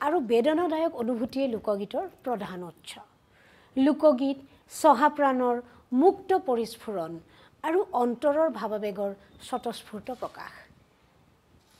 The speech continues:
গতিকে মানৱ মনৰ, সেয়া সেই আদিম,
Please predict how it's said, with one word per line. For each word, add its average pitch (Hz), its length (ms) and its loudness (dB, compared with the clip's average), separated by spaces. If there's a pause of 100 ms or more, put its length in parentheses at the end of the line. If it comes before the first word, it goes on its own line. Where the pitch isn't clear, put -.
(540)
গতিকে 277 440 2 (600)
মানৱ 269 460 4 (140)
মনৰ, 170 360 -4 (1160)
সেয়া 359 340 4 (100)
সেই 370 140 2 (220)
আদিম, 294 280 0